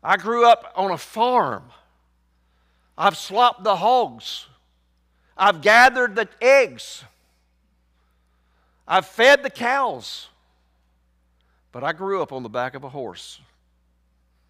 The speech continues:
My dad had registered Appaloosas. He had saddle horses. I had a speed horse that was well known, beautiful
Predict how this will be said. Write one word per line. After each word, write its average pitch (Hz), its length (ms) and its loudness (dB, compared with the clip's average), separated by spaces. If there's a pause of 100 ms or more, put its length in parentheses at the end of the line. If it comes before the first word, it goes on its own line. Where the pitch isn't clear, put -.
(680)
My 135 160 -6
dad 151 320 0
had 143 260 -6
registered 139 520 -10
Appaloosas. 151 840 -10
He 143 160 -16
had 123 260 -8 (320)
saddle 151 460 -4
horses. 170 500 -8 (380)
I 180 160 -2
had 220 200 -2
a 220 80 -10
speed 185 540 -14
horse 127 360 -8
that 139 120 -10
was 123 140 -14
well 151 320 -2
known, 139 400 -6
beautiful 160 600 -8